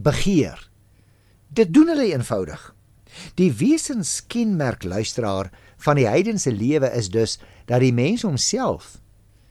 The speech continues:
die middelpunt van die lewe maak. Nie die Here Jesus nie, nie ander mense wat hy wil bedien nie, maar hy self staan in die middelpunt. Alle dinge en alle mense, alles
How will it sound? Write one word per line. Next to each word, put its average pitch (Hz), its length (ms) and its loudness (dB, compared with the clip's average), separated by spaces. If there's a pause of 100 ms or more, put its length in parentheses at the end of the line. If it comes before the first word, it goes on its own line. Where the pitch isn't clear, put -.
(180)
die 127 180 4
middelpunt 147 640 8
van 113 160 -4
die 110 100 -4
lewe 104 300 -4
maak. 73 420 -12 (500)
Nie 180 160 4
die 330 140 6
Here 233 160 6
Jesus 110 460 0
nie, 220 180 -8 (580)
nie 247 160 6
ander 247 340 4
mense 147 600 4 (100)
wat 147 160 2
hy 160 160 6
wil 139 120 8
bedien 127 320 0
nie, 107 140 -4 (380)
maar 139 140 2
hy 165 100 0
self 262 380 0
staan 160 300 0
in 123 40 0
die 113 100 0
middelpunt. 120 540 -2 (560)
Alle 202 480 4 (160)
dinge 120 480 2 (160)
en 135 120 0
alle 170 280 6
mense, 170 460 4 (420)
alles 302 580 0